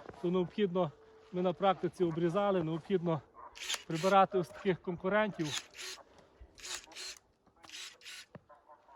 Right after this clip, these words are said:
Можна об-, обру-, можна їх видаляти, залишати одну-дві бруньки, можна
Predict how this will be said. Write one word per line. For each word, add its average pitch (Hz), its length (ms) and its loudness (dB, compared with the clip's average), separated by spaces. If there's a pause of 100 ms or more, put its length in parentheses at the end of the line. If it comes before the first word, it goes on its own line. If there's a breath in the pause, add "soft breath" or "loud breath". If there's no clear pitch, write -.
(540)
Можна 180 240 0
об-, 185 240 2
обру-, 185 440 0
можна 180 300 0
їх 180 140 0
видаляти, 175 600 4 (300 loud breath)
залишати 175 500 4
одну-дві 180 500 0
бруньки, 196 420 -2
можна 165 360 0